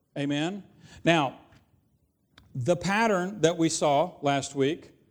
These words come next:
and I know I was gonna make it quick, I'm trying.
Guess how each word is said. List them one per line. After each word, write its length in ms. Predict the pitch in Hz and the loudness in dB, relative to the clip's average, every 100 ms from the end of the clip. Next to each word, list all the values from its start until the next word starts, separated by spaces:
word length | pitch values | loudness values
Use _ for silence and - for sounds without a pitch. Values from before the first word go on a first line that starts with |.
| - - | -20 -14
and 100 | 120 | -6
I 60 | 139 | -2
know 160 | 135 127 | 0 0
I 40 | |
was 100 | 127 | -2
gonna 120 | 135 | -2
make 200 | 131 131 | -2 -4
it 100 | 127 | -8
quick, 380 | - 123 120 - - | -4 -4 -6 -14 -16
I'm 140 | 120 123 | -14 -10
trying. 420 | 139 123 120 | -8 -8 -10